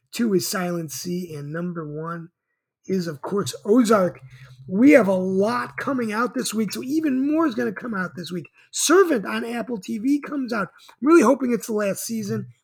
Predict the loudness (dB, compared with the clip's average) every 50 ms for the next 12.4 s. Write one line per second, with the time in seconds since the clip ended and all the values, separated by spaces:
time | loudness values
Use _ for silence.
0 | _ _ -16 -12 -4 0 0 0 2 2 0 0 0 -2 -2 -2 -2 -2 -4 -6
1 | -10 _ _ -12 -10 -8 -6 -4 -4 -6 -6 -8 -8 -8 -8 -8 -8 -6 -6 -6
2 | -6 -6 -8 _ _ _ _ _ _ _ _ _ _ _ _ _ _ _ _ _
3 | _ _ -20 -20 _ _ _ 0 2 2 2 2 2 0 0 0 -2 -6 -8 -12
4 | -20 _ _ _ _ _ -10 -8 -8 -8 -8 -8 -12 -14 _ _ _ _ _ -8
5 | -6 -4 -2 -2 -4 -4 -8 -10 -6 -6 -6 -4 -4 -6 -4 -4 -4 -6 -6 -6
6 | -8 -10 -12 -14 -16 _ _ _ _ _ _ -20 -20 _ _ _ -8 -4 0 4
7 | 6 8 8 8 6 6 4 4 2 0 -2 -4 -4 -4 -4 -4 -4 -4 -4 -2
8 | 0 0 0 0 -2 -4 -2 0 0 0 -2 -4 -4 -4 -2 0 -2 -2 -4 -4
9 | -4 -2 -2 -2 -2 -4 -6 -6 -6 -8 -10 -14 -20 _ _ _ -20 -20 _ -10
10 | -8 -6 -4 -2 0 2 2 4 4 4 2 0 -6 -6 -8 -6 -6 -6 -8 -6
11 | -6 -4 -2 0 0 0 0 0 -4 -6 -8 -8 -6 -4 -2 -2 -2 -2 -4 -6
12 | -6 -6 -6 -6 -10 -14 _